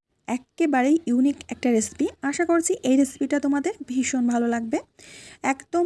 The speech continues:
পুড়ে ঠাসা এই রেসিপি একবার খেলে কিন্তু বারবার খেতে ইচ্ছা করবে। তাহলে চলো বন্ধুরা, আমরা রেসিপি শুরু করি। সবার প্রথমে একটা মিক্সিং বোলের মধ্যে নিয়ে নেব ময়দা। ময়দার পরিবর্তে তোমরা এখানে আটার ব্যবহারও করতে পারো।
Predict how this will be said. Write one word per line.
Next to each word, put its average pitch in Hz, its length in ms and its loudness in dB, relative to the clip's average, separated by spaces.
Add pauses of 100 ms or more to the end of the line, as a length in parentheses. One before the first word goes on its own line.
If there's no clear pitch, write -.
(140)
পুড়ে 277 320 2 (100)
ঠাসা 254 380 -2 (120)
এই 269 140 2
রেসিপি 254 380 -2 (200)
একবার 262 400 -4 (100)
খেলে 226 180 0
কিন্তু 240 280 -2 (220)
বারবার 247 420 -4
খেতে - 200 -8
ইচ্ছা 240 260 -6
করবে। 240 300 -6 (400)
তাহলে 294 240 2
চলো 285 240 0
বন্ধুরা, 294 320 2 (220)
আমরা 254 160 2
রেসিপি 240 380 0 (140)
শুরু 247 240 0
করি। 240 220 -2 (720)
সবার 302 280 0
প্রথমে 311 360 4 (320)
একটা - 240 -6
মিক্সিং 240 360 0 (120)
বোলের 240 260 2
মধ্যে 285 300 2 (240)
নিয়ে 247 220 0
নেব 254 180 -2 (300)
ময়দা। 226 300 -4 (300)
ময়দার 240 320 0
পরিবর্তে 320 400 0
তোমরা 320 240 4
এখানে 330 260 4 (320)
আটার 254 320 0
ব্যবহারও 247 440 0 (100)
করতে 262 240 -4
পারো। - 240 -10